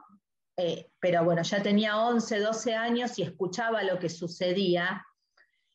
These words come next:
Esta cuestión de sentirse discriminado y del miedo era algo que como colectividad judía lo teníamos de base. Yo ya sabía desde chiquita que no tenía que estar diciendo por ahí que era judía.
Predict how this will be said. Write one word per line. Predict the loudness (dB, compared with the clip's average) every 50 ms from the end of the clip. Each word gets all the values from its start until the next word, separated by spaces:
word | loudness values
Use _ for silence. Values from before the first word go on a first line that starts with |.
| _ _ _ -4 -2
Esta | -2 -2 0 -2 -4 0
cuestión | 0 0 0 0 -2 -2 -2 0 2 2 2
de | 2 2 2 0
sentirse | 0 0 0 0 0 0 0 -2 -4 -4 -2 -2
discriminado | 0 0 -2 -4 -4 -6 -4 -2 0 0 0 2 0 0 0 -2 -2 -2
y | 0 0 0
del | 0 0 0 0 0
miedo | 0 0 0 0 0 0 0 -2 -2 -4 -4 -6 -8 -8 -4
era | -4 -2 -2 -2 -4 -4 -4
algo | -4 -2 -2 -2 -4 -4 -6 -6
que | -4 -4 -4 -4 -4
como | -2 -2 0 0 0 0
colectividad | -2 -2 0 0 -2 -2 -4 -4 -4 -2 0 0 -2 -2 -2 -6 -6 -4
judía | -2 0 0 0 0 0 0 -2 -4 -2 -2
lo | -2 -2 -2 -2 -4
teníamos | -4 -2 0 0 0 0 -2 -2 -2 0 0 0 -2 -4 -6 -8 -14 _
de | -12 -8 -4 -4 -4
base. | -2 -4 -6 -8 -10 -10 -10 -10 -12 -12 _ _ _ _ _ _ _ _ _ _ _ _ _ _ _ _ _ _
Yo | -2 -2 0
ya | 0 2 0
sabía | 0 2 0 2 2 2 4 4 4
desde | 4 4 4 2 2 0
chiquita | -2 -6 -8 -2 -2 -2 -2 0 -2 -2
que | 0 0 2
no | 2 2 2
tenía | 2 2 2 2 2 0 -2 -2
que | -4 -6
estar | -8 -6 -6 -4 -2 -2
diciendo | -2 -2 -2 -2 -4 -4 -2 -2 -2 -2 -2 -2
por | -2 -2 -2
ahí | -2 -2 -2 -2 0 0 0 -2 -4 -4
que | -4 -2
era | -2 -2 -4 -4
judía. | -4 -2 0 0 0 0 0 0 0 -2 -2 -4 -6 -8 -10